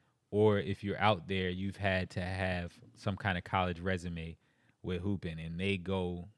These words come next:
heavy, like, hard. Now, they say Ja wasn't out there this past week, but, you know, whenever they do it in the summertime and stuff like that, that Ja is normally out there. Um, Cat is gonna be, um, at Florida that used to play at Boston College was out there. I forget his name,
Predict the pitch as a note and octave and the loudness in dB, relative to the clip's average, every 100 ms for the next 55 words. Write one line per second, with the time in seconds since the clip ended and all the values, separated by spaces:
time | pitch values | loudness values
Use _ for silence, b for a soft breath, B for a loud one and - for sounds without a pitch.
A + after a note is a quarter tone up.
0 | _ _ _ - A#2 A2+ F2 E2+ E2 G#2+ | _ _ _ -2 4 4 4 -4 -4 0
1 | G2+ E2+ F2+ F2 E2+ F#2 G2 E2+ G#2+ G#2+ | 0 0 -6 -4 -4 -2 -2 4 6 8
2 | G#2 G#2 G#2 G2+ G2 F#2 F2 - A2+ A2 | 6 2 2 0 0 -4 -4 2 2 2
3 | - G2 E2+ b b b b - F#2+ - | -2 -8 -8 b b b b -2 -2 -4
4 | - A2 F#2+ F#2 G2 F#2+ F#2+ F2+ G2+ G2 | -8 -2 0 0 0 2 2 0 0 0
5 | F#2+ F#2 - G2+ F#2 G#2 F#2+ F2+ - F#2 | -2 -2 0 0 0 0 0 -2 -4 -4
6 | F2+ F2 - G2+ D#2 - E2+ E2 b b | -4 -2 2 2 2 -6 -8 -10 b b
7 | b - F#2+ F#2+ F2+ G2 F#2 F#2 F#2+ F#2 | b 0 4 4 4 0 -2 0 0 0
8 | F#2 G2 F#2 F2+ F2 _ _ _ _ - | -2 -2 0 -2 -4 _ _ _ _ -8
9 | F#2+ F2+ F2 E2+ F2 - - B2 G#2+ C#2+ | -4 -4 -4 -6 -10 -14 2 4 4 2
10 | D#2 E2+ G2+ F#2+ G2+ G2 F2+ - _ F#2+ | -12 -4 -2 -2 -2 -2 -6 -12 _ -6
11 | F2+ E2+ E2 - G#2 G2+ - A2+ G#2 F#2+ | -4 -4 -8 -2 0 0 0 2 2 2
12 | F2+ G2 - F#2+ - G2 F#2 - F2 D#2+ | -2 -4 -6 -8 -2 0 0 -4 -6 -4
13 | F#2+ F#2 F2+ F2 G#2+ G2 F2+ E2 F2 E2+ | -2 -4 -6 -6 0 0 -2 -6 -8 -4
14 | F2+ E2 - E2+ F2 - F2+ F2+ F2+ F2 | -4 -4 -6 -8 -8 -8 -8 -8 -8 -8
15 | E2+ D#2+ | -10 -10